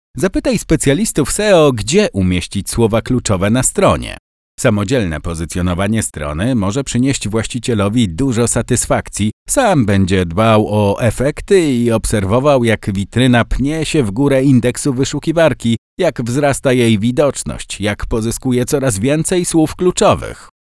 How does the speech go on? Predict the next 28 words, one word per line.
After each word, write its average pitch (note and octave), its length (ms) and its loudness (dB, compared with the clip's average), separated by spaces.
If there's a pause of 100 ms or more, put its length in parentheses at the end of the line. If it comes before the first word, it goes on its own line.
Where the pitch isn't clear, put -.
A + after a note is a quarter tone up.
(100)
Jednocześnie A2 640 0
trzeba A2+ 300 -2
pamiętać, B2 520 0
że G#3 160 0
przy - 220 -4
braku B2 400 -6
umiejętności G2+ 1080 0 (140)
łatwo F3 440 0
zaprzepaścić G#2+ 880 -2
potencjał A2+ 640 0
strony F#2+ 540 0
lub C3+ 240 -2 (200)
pierwsze A#2 540 0
dobre F#2+ 640 0
rezultaty. A2 800 0 (540)
Wspomniałem G3 640 2
dziś G#2+ 280 -2
chociażby A2 560 0
o A2+ 120 2
upychaniu A#2+ 720 0
słów F#2 320 -4
kluczowych F#2 600 -2
prowadzącym A2 680 0
do A2+ 240 4
nałożenia A#2+ 640 2
na D#2 220 0
stronę G2 420 0
kary E2 460 -4